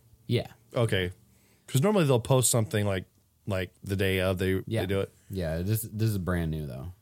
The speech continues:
Speaker 1: Like, he just put it on tap.
Speaker 2: Okay.
Speaker 1: Um,
Speaker 2: That's not the one he was making that last time, was it? When I went down there to get your beer?
Speaker 1: No, I don't think so.
Speaker 2: I think that, I think that was the last one. That might have been the, uh,
Speaker 1: Remembrance?
Speaker 2: Remembrance, I think.
Speaker 1: Yeah, that one's on tap right now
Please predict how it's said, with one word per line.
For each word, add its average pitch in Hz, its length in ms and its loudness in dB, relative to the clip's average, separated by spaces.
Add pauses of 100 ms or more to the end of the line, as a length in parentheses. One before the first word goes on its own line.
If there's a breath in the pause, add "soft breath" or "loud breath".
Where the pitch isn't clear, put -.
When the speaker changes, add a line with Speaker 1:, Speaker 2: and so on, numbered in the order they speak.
(120)
Speaker 1:
Like, 67 240 -18
he 90 140 -10
just 82 320 -10
put 80 140 -6
it 76 60 -8
on 64 200 -14
tap. - 260 -18 (220)
Speaker 2:
Okay. 120 340 -2 (380)
Speaker 1:
Um, 76 400 -10 (160)
Speaker 2:
That's - 240 -6
not 302 120 -4
the 147 80 0
one 123 120 2
he 117 100 2
was 98 160 2
making 104 380 0
that 92 160 -2
last 113 260 -2
time, 90 220 -6
was 90 160 -2
it? 98 140 -4
When 92 100 -4
I 92 60 -4
went 101 180 -4
down 104 220 -2
there 107 260 -2 (280)
to 98 180 -2
get 104 200 -4
your 107 140 -4
beer? 104 320 -4 (1500)
Speaker 1:
No, 85 380 -4
I 82 100 -4
don't 78 220 -10
think 78 220 -14
so. - 140 -20 (1120)
Speaker 2:
I 113 60 -8
think 110 180 -4
that, - 100 -4
I 98 60 -4
think 110 160 -4
that 107 80 -4
was 92 100 -6
the 92 80 -2
last 90 340 -4
one. 95 140 -4
That 123 120 -2
might 139 140 -2
have 113 80 -2
been 113 160 2
the, 107 180 2
uh, 87 200 -2 (920 soft breath)
Speaker 1:
Remembrance? 87 760 -6
Speaker 2:
Remembrance, 98 580 0
I 95 40 -4
think. 92 340 -4
Speaker 1:
Yeah, 90 160 -2
that 95 160 0
one's 95 160 0
on 80 160 -4
tap 76 240 -8
right 71 160 -8
now 67 140 -10